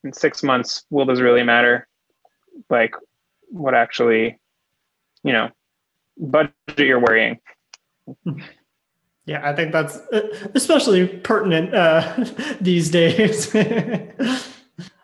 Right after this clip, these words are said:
Speaker 2: Awesome. And, I mean, is there anything that we haven't hit on that you've been, like, really wanting to get out, or any, uh,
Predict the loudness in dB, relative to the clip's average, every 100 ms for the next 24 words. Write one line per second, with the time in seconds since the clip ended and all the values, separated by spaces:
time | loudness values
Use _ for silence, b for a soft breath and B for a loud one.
0 | B _ -10 -6 -6 -6 -6 -6 -2 0
1 | 0 -2 -4 0 2 2 2 4 2 2
2 | 0 0 -2 0 2 2 0 0 -2 -2
3 | -2 -2 -2 -4 -4 -4 -2 -2 -4 -4
4 | -2 0 0 -2 -4 -2 0 0 0 -2
5 | -4 -6 -6 -8